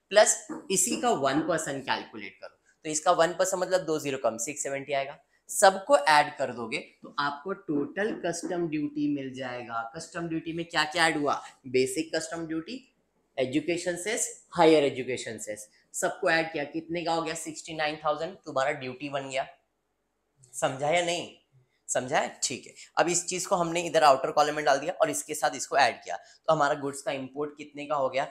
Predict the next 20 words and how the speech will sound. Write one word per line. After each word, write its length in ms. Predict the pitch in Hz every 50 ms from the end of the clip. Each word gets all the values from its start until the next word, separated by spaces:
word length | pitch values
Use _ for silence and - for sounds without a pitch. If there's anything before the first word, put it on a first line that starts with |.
| - _ _ -
सेवन 420 | - - - 120 120 139 156 156
लाख 300 | 120 110 107 127 - - - -
थर्टी 220 | 120 104 - 117
नाइन 220 | 113 113 113 113 113 -
थाउजेंड 280 | 101 98 98 117 120 123
टेन। 220 | - 127 104 95 - -
कैसे? 340 | 120 117 - - 196 - - _ _ _ -
सिक्स 280 | - - 220 214 - - 151
लाख 180 | 135 120 117
सेवेंटी 400 | - - 113 104 104 101 - 107
थाउजेंड 420 | - 107 104 104 98 117 143 170 170
प्लस 340 | - - 160 214 220 - -
सिक्सटी 300 | 131 117 - - 127 117
नाइन 240 | 110 110 104 104 104
थाउजेंड 400 | - 104 98 98 - 101 101 -
टेन 180 | 110 127 160 175 - - _ _ - -
ऐड 240 | 151 190 202 196 -
करो, 160 | 120 117 175
सेवन 400 | 180 - - 120 104 107 107 104
लाख 260 | 101 120 - - -